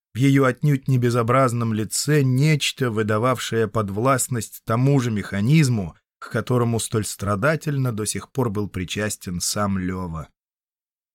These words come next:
Она была как Лева, вот в чем дело. Только Лева был уже не тот. И он пошел, наконец, на это свидание.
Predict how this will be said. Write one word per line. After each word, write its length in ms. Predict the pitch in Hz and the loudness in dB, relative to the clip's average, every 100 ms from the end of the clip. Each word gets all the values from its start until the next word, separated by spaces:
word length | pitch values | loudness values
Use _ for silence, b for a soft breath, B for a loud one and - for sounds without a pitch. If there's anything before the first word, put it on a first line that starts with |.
| _ _ _ _ - | _ _ _ _ 0
Она 240 | 127 143 | 4 4
была 260 | 143 147 139 | 4 4 2
как 240 | 139 120 | 0 0
Лева, 760 | 135 147 147 135 110 87 82 - | 2 4 4 2 -2 -8 -14 -20
вот 300 | 80 104 123 | -14 -8 -8
в 80 | - | -8
чем 300 | - 107 95 | -8 -6 -6
дело. 420 | 92 113 92 80 - _ _ _ _ _ _ _ _ _ - | -4 -4 -4 -8 -14 _ _ _ _ _ _ _ _ _ -4
Только 280 | 131 123 143 | -2 2 2
Лева 320 | 151 165 156 | 4 4 4
был 200 | 131 127 | 2 2
уже 220 | 123 117 | 2 -2
не 140 | 107 101 | -2 -4
тот. 560 | - 82 - - - _ _ _ _ _ _ _ _ _ _ _ _ _ _ _ _ | -6 -10 -12 -18 -20 _ _ _ _ _ _ _ _ _ _ _ _ _ _ _ _
И 100 | 170 | 2
он 180 | 175 165 | 6 6
пошел, 580 | - 120 - 120 120 110 | 4 -2 -2 -2 0 0
наконец, 640 | 98 80 85 82 90 - | -2 -4 -6 -6 -6 -6
на 160 | 87 87 | -6 -6
это 180 | 85 | -6
свидание. 720 | - 90 87 87 82 76 67 | -10 -8 -6 -4 -4 -6 -10